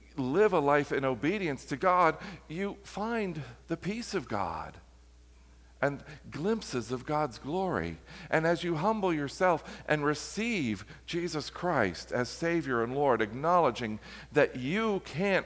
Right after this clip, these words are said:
earn your salvation, that you are not everything you think you are, that you need a Savior, then God exalts you into salvation, into his kingdom, into his eternal promises, into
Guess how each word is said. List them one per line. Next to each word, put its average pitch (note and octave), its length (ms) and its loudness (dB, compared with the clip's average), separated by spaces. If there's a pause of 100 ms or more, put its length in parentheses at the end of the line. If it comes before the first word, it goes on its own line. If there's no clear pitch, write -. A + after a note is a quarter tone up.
(160)
earn E3+ 260 4
your B2+ 160 0
salvation, G#2+ 680 4
that A2+ 160 -2
you F#3 240 0
are C#3 180 8
not B2+ 640 4 (300)
everything B2 640 4
you A2 180 -2
think A#2 380 -4
you G#2+ 160 0
are, G2+ 180 8
that G2+ 220 4
you C3+ 240 0
need A#2+ 680 0
a F#2 80 0
Savior, E2 600 -2 (260)
then A#2+ 240 4
God A#2+ 320 6
exalts G#2+ 540 2
you F2+ 180 -2 (320)
into F#2+ 600 -2 (260)
salvation, F#2 960 2 (200)
into A2 460 -2
his G2 340 -4
kingdom, F2+ 540 -4 (240)
into G#2+ 320 -2
his F2+ 260 0
eternal F#2 520 -2
promises, F2+ 640 0 (320)
into B2 840 -4